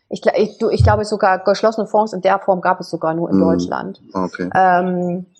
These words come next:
Speaker 1: weiß ich, ich dachte, sie hätten sie abgeschafft und du musst, sie müssen jetzt tatsächlich, äh, offen sein und du musst, ähm,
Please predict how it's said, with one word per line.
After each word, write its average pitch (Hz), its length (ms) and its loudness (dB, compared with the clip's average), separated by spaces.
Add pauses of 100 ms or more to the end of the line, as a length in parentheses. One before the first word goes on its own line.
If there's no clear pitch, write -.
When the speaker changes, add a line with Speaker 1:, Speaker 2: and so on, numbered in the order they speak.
(840)
Speaker 1:
weiß 202 200 0
ich, 202 60 0
ich 180 120 -6
dachte, 202 280 -2
sie 220 140 2
hätten 214 200 2
sie 202 100 2
abgeschafft 196 480 -2
und 185 120 -4
du 190 80 0
musst, 202 360 0
sie 202 100 0
müssen 196 360 2
jetzt 185 280 0
tatsächlich, 185 720 0
äh, 175 240 4
offen 202 260 2
sein 185 500 0 (280)
und 185 120 -6
du 185 80 2
musst, 190 480 0
ähm, 180 420 2